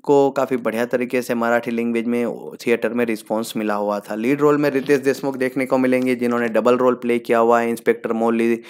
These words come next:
सर्जे राव देशमुख और माउली सर्जे राव देशमुख का रोल ही प्ले किया हुआ था, जो दोनों रोल उन्होंने ही प्ले किए हुए थे। वहीं पे संयामी खेर का जो रोल है स-, उसमें फिल्म में उसका नाम है रेणुका, जिस, जो लीड एक्ट्रेस का रोल था, जिसको रितेश देशमुख के अपोजिट कास्ट किया हुआ था। नाना लोंदे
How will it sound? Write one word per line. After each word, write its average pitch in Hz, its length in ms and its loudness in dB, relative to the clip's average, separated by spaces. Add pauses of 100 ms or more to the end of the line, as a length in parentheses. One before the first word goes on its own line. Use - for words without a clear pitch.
(340)
सर्जे 123 380 4
राव 113 220 4
देशमुख 117 460 0
और 120 180 4
माउली 120 800 0 (260)
सर्जे 120 360 2
राव 117 200 4
देशमुख 110 420 -2
का 117 100 6
रोल 117 220 4
ही 117 80 0
प्ले 117 200 -2
किया 113 180 2
हुआ 113 100 4
था, 113 120 0
जो 110 200 0
दोनों 117 320 0
रोल 117 160 4
उन्होंने 110 420 -4
ही 120 80 0
प्ले 117 220 -2
किए 117 200 -2
हुए 117 200 6
थे। 117 160 2
वहीं 110 280 -2
पे 120 220 -2
संयामी 120 720 0
खेर 120 280 2
का 117 140 2
जो 117 160 2
रोल 117 260 2
है 117 140 2 (320)
स-, - 120 -4
उसमें 120 680 0
फिल्म 120 240 -2
में 120 160 0
उसका 117 320 -2
नाम 113 240 0
है 113 120 4
रेणुका, 117 520 2
जिस, 110 340 -6
जो 120 220 2
लीड 117 240 2
एक्ट्रेस 117 340 0
का 117 140 0
रोल 113 220 0
था, 113 180 -2
जिसको 117 320 0
रितेश 113 280 -2
देशमुख 113 360 -4
के 120 60 -2
अपोजिट 113 380 -2
कास्ट 117 320 -2
किया 117 120 2
हुआ 113 140 4
था। 117 180 -4
नाना 117 400 0
लोंदे 120 480 0